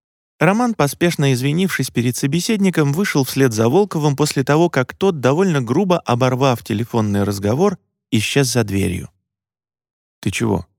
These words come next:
догнав Волкова, спросил Роман. В общем-то, соваться к Димке сейчас было не самым умным ходом. Но Роман был уже готов на все, лишь бы развеять эту гнетущую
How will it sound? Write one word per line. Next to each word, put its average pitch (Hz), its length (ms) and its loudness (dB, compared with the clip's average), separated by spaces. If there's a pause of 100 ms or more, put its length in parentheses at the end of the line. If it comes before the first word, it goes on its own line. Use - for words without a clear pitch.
(260)
догнав 127 420 0
Волкова, 139 360 0
спросил 110 480 -4
Роман. 101 420 -4 (1040)
В 175 120 0
общем-то, 175 360 0
соваться 175 440 0
к 139 80 -6
Димке 175 280 -2
сейчас 143 360 -2
было 151 180 0
не 151 160 0
самым 143 480 0
умным 120 400 0
ходом. 92 460 -4 (500)
Но 196 100 4
Роман 220 260 0
был 190 140 0
уже 175 180 0
готов 165 340 -2
на 165 120 0
все, 139 420 0
лишь 127 280 -2
бы 127 220 0 (420)
развеять 131 840 2
эту 135 180 -2
гнетущую 117 880 -2